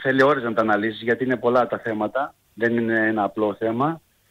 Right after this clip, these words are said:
Ε, α, μπορούσε όμως με τον γκολ του Παπαδοπάνου, με το ποδόσφαιρο δεν γίνεται όμως με το αν, να μιλάμε διαφορετικά ότι η προσέγγιση ήταν πολύ καλή και πετύχαμε αυτό που ήταν, γιατί είναι ένα παιχνίδι που δεν κοιτάς το, την ποιότητα, αλλά κοιτάς το αποτέλεσμα.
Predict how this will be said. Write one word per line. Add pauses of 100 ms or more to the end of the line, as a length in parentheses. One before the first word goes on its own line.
(240)
Ε,
α,
μπορούσε
όμως
με
τον
γκολ
του
Παπαδοπάνου,
με
το
ποδόσφαιρο
δεν
γίνεται
όμως
με
το
αν, (400)
να
μιλάμε
διαφορετικά
ότι
η
προσέγγιση
ήταν
πολύ
καλή
και
πετύχαμε
αυτό
που
ήταν,
γιατί
είναι
ένα
παιχνίδι (320)
που
δεν
κοιτάς (260)
το, (340)
την
ποιότητα,
αλλά
κοιτάς
το
αποτέλεσμα.